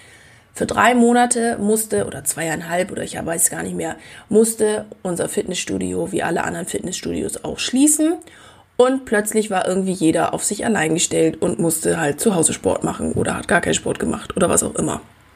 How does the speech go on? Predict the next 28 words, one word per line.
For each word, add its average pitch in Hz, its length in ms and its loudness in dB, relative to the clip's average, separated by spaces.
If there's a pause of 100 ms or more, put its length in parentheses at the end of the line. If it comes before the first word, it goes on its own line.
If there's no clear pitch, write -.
(260)
So. - 180 -2 (1300)
Dann 285 200 4
hat 302 140 2
das 294 120 2
nach-, 214 280 2
Fitnessstudio 247 680 0
nach 226 160 4
drei 185 240 0
Monaten 185 420 0
wieder 170 180 2
geöffnet. 175 560 -2 (100)
Und 196 180 0
jetzt 226 380 2 (120)
ist 233 160 4
Folgendes 190 400 0
passiert. - 480 -2
Und - 100 -6
da 185 100 2
möchte 196 280 0
ich - 120 -4
euch 175 100 -10
ganz 196 220 -6
kurz 202 260 -2
in 190 80 -4
den 185 120 -4
Prozess - 440 0
mit - 180 -10
reinnehmen. - 420 -8